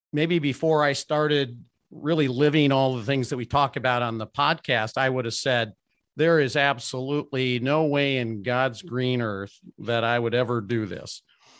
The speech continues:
But this has become something that I just take for granted now. So for years and years,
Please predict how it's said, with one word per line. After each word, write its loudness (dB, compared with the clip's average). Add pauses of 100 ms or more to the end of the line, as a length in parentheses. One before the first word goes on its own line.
(300)
But 2 (160)
this -2
has -4
become 0 (220)
something 0
that 0 (280)
I 0
just -4
take -2
for -10
granted 0
now. -6 (640)
So 2
for -2
years 2
and 4
years, 2